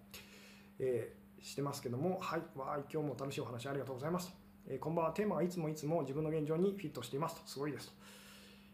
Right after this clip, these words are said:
えー、<laughs>吉嗣さん、いつも誠実で素敵ですと。ありがとうございますと。そうですね。えー、今日はですね、ちょっとですね、コメントの方はですね、あのー、まあ、いつ、いつもちょっと読みすぎだというふうに言われがちなので、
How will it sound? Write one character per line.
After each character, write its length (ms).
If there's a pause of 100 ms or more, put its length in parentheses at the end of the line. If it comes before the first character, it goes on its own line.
(180)
え 500 (1080)
ー、 80
<laughs> 0
吉 140
嗣 60
さ 100
ん、 60
い 40
つ 80
も 60
誠 180
実 260
で 140
素 80
敵 120
で 80
す 140
と。 60
あ 40
り 60
が 60
と 60
う 20
ご 60
ざ 80
い 20
ま 100
す 100
と。 60 (760)
そ 100
う 20
で 60
す 80
ね。 280
え 500
ー、 40
今 80
日 40
は 40
で 80
す 60
ね、 120
ち 60
ょ 40
っ 40
と 80
で 80
す 80
ね、 240
コ 60
メ 80
ン 60
ト 80
の 60
方 120
は 80
で 80
す 100
ね、 260 (800)
あ 160
の 640
ー、 60 (300)
ま 80
あ、 40
い 40
つ、 240
い 80
つ 100
も 80
ち 60
ょ 60
っ 20
と 60
読 180
み 100
す 120
ぎ 80
だ 160
と 100
い 80
う 40
ふ 40
う 40
に 80
言 80
わ 100
れ 260
が 140
ち 180
な 140
の 140
で、 200